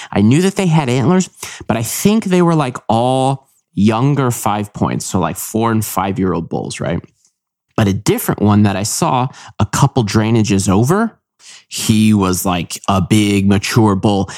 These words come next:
And so here in late August, those mature bulls peel off from those younger bulls 'cause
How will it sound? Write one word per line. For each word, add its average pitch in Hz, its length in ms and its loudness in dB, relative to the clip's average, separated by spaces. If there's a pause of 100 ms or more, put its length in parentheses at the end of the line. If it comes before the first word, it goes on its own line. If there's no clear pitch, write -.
(140)
And 104 160 4
so 104 280 0
here 127 340 2
in 104 160 2
late 104 240 -2
August, 127 420 0
those 110 220 0
mature 120 560 2
bulls 117 420 0 (120)
peel 123 360 2
off 107 340 -2
from 104 200 0
those 98 180 0
younger 143 300 0
bulls 180 320 0 (340)
'cause 101 420 0